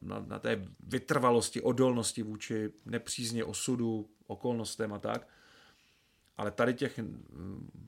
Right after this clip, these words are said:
špatných věcí bylo tolik, že, e, dvě stě šedesát zápasů v reprezentaci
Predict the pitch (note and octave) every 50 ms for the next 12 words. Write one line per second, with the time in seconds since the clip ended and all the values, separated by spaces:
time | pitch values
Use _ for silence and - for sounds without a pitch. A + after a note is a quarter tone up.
0 | - - - - - _ _ - - - - A#2 A2+ - D3+ C#3 B2+ - - A#2+
1 | A#2+ A2 - - - A#2+ A#2+ A#2+ A#2+ A#2+ A#2 A2+ - - - B2 B2 B2 B2+ B2
2 | A#2+ A2+ A#2+ A2+ A2 G#2 - _ _ _ _ _ _ _ _ _ _ _ _ _
3 | _ _ - - - G2+ G2+ G2+ G2 G2 G2+ G2+ G2 G2 G#2 B2 C3 - - -
4 | - - D3 C#3 C3 - - C3 B2 G#2+ A2 A2 A2 A2 - A2+ - - A#2+ A2+
5 | A2 G2+ - - G#2+ F#2+ G#2 G2+ G2+ G#2+ A2 G#2 - - G#2 G2+ G2+